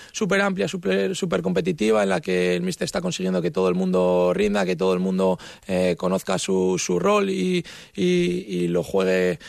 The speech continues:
eh, a, a un gran nivel y creo que en la medida en la que podamos mantener eso, pues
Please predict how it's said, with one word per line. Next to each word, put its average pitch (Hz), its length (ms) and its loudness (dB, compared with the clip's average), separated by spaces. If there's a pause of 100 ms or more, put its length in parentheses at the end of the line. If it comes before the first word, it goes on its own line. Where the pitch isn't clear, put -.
(280)
eh, 92 640 0
a, 90 380 0
a 180 180 -2
un 190 140 0
gran 196 160 2
nivel 226 500 2
y 180 360 -6
creo 175 200 -4
que 87 440 0
en 85 340 -2
la 85 100 0
medida 87 260 2
en 92 40 0
la 87 80 0
que 87 100 -6
podamos 90 540 0
mantener 90 460 0
eso, 98 260 0
pues 90 340 -2